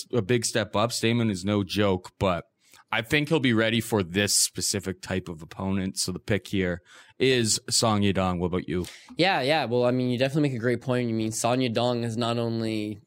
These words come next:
Speaker 2: trained with Cody Stamann <laughs> ten times by now. It's like, yeah, when he beat Vince Morales, <laughs> like, Vince Morales is a poor man's Cody Stamann. Like, they all have that similar style. They're power wrestlers, decent striking.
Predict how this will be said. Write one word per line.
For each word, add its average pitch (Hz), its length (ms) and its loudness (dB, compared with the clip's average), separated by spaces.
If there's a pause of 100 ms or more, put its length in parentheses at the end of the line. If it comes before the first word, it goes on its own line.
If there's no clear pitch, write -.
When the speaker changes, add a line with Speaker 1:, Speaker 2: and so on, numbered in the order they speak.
(240)
Speaker 2:
trained 135 640 0
with 113 360 -4
Cody 123 340 0
Stamann 117 720 -2 (160)
<laughs> - 400 -10
ten 151 300 -2
times 156 440 2
by 113 220 -4
now. 107 340 -8 (520)
It's 139 140 -4
like, 185 140 2
yeah, 254 180 4
when 156 160 4
he 170 140 0
beat 151 340 -2
Vince 214 340 0
Morales, 160 540 2
<laughs> 165 100 -4
like, 117 120 -4
Vince 180 240 2
Morales 165 440 2
is 131 120 -4
a 120 40 -4
poor 139 220 0
man's 135 240 0
Cody 123 160 0
Stamann. 131 380 -2
Like, 117 180 -10
they 123 80 -4
all 139 240 2
have 139 160 0
that 127 160 0
similar 123 300 -4
style. 127 260 0
They're 110 100 -10
power 131 300 0
wrestlers, 120 380 -2 (320)
decent 135 280 -2
striking. 110 420 -2